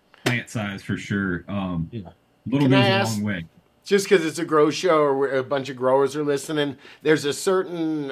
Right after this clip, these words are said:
Speaker 3: uh, uh, maturity. A, a plant has to go at least a few weeks to be sexually mature, right? So there's a minimum before you can breed with them, correct?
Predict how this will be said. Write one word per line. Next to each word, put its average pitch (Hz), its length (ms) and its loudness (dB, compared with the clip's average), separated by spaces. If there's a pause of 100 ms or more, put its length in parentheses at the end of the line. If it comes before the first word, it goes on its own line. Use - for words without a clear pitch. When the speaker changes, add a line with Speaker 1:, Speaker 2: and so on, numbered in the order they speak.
Speaker 3:
uh, 113 420 -4 (340)
uh, 120 180 -4
maturity. 135 500 -2
A, 135 440 -4
a 139 40 -2
plant 170 380 -8
has 156 220 -4
to 156 80 -8
go 139 200 0
at 131 80 -4
least 151 220 -6
a 135 80 -4
few 139 300 -6
weeks 131 300 -8
to 127 60 -14
be 113 100 -14
sexually 117 460 -10
mature, 98 460 -8
right? 101 320 -6 (420)
So 117 140 -6
there's 113 220 -4
a 117 60 -6
minimum 117 640 -4 (380)
before 107 320 -6
you 101 120 -8
can 98 140 -12
breed 101 280 -12
with 85 180 -16
them, 78 180 -20
correct? 107 400 -10